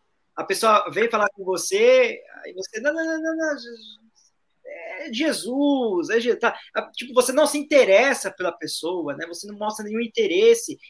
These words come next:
realmente pela pessoa. Não tô falando aqui de um falso interesse, não, tá? Não tô falando, "Ah, me interesso pela pessoa até o momento que ela vem a Cristo. Depois que ela vem a Cristo, <laughs> au revoir, né? E eu passo pra", não, é um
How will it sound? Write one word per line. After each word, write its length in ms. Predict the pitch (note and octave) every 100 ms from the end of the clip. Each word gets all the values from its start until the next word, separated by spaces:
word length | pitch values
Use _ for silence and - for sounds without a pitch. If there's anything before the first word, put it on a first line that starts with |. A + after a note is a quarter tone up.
| -
realmente 560 | A3+ A3 F3 A3+ A3 G#3+
pela 240 | F#3 F3+
pessoa. 680 | F3 E3 - G3 G3 C#3+ - - -
Não 80 | A3
tô 120 | D4
falando 180 | D#4+ D4+
aqui 140 | C4
de 80 | B3
um 100 | B3 -
falso 520 | - G#3 A#3+ G#3+ - F#3+
interesse, 580 | F3+ E3+ D#3+ F#3 -
não, 200 | C3+ D#3
tá? 160 | D3+ D3+
Não 80 | B2+
tô 100 | E3+
falando, 220 | A3+ G3+
"Ah, 200 | G#3 - - -
me 100 | F3+
interesso 300 | F#3 G3 G3+
pela 120 | G3
pessoa 760 | F3+ - F#3+ A#3 C4+ D4 E4+ - _ -
até 260 | F3 F3 A#3
o 40 |
momento 380 | A#3+ G3+ B3 -
que 80 | B3
ela 120 | B3
vem 160 | A3
a 80 | C#4
Cristo. 260 | C#4 A3 D3+
Depois 240 | D#3+ G#3+
que 80 | A3+
ela 100 | A3+
vem 140 | G#3+
a 80 | G#3
Cristo, 520 | - F#3 A3 A#3+ - - -
<laughs> 440 | B3+ - B3 F3 - _
au 140 | G3+ A3
revoir, 600 | A3 G#3 F3+ G3+ C#4+ G#3
né? 280 | A#3+ D#4 E4 _
E 100 | B3
eu 80 | B3
passo 280 | F#3+ A3+ A3+
pra", 160 | A#3
não, 540 | G3+ D#4+ G3 A#3+ F#3 -
é 100 | C#3
um 140 | G3+